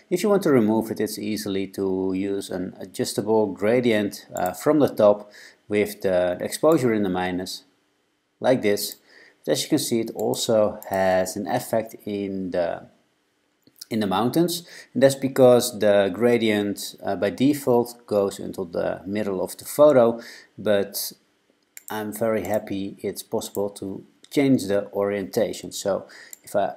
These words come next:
only want the gradient to be applied to the, to the sky and maybe a little bit of the top of the mountains,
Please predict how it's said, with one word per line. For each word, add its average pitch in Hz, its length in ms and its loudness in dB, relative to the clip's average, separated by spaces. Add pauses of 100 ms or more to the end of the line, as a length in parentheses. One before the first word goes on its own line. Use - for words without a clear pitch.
(200)
only 120 300 0
want 110 260 -2
the 101 300 -6 (100)
gradient 107 840 0 (300)
to 113 100 -4
be 107 100 -4
applied 101 460 0 (160)
to 98 160 -4
the, 92 240 -4 (120)
to 143 80 -4
the 131 100 -2
sky 156 400 6
and 156 280 -6
maybe 101 320 -4
a 95 60 -2
little 101 240 -2
bit 95 160 -4
of - 320 -14
the - 80 -10
top 120 240 -4
of - 120 -10
the 104 80 -4
mountains, 110 540 -2